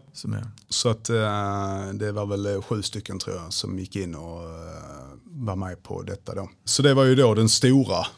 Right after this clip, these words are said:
Speaker 2: stora pusselbiten då, eller stora tårtbiten som vi hade med finansieringen då. Sen gjorde vi en, eh, limiterad, eh, litografi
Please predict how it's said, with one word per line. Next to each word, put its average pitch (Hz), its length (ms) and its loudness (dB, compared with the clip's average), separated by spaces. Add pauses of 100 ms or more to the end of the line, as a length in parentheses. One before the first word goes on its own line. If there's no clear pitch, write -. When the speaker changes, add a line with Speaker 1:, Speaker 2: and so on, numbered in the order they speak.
(200)
Speaker 2:
stora 131 520 4
pusselbiten 92 920 0
då, 87 140 -4
eller 78 100 -10
stora 113 380 2
tårtbiten 98 840 -4
som 95 220 -2
vi 92 340 -4
hade 95 260 0
med 92 340 -6
finansieringen 92 720 -2
då. 92 180 -8 (320)
Sen 120 200 4
gjorde 117 220 4
vi 113 140 2
en, 113 140 2
eh, 110 520 0
limiterad, 110 600 2 (260)
eh, 104 120 -2
litografi 107 580 -2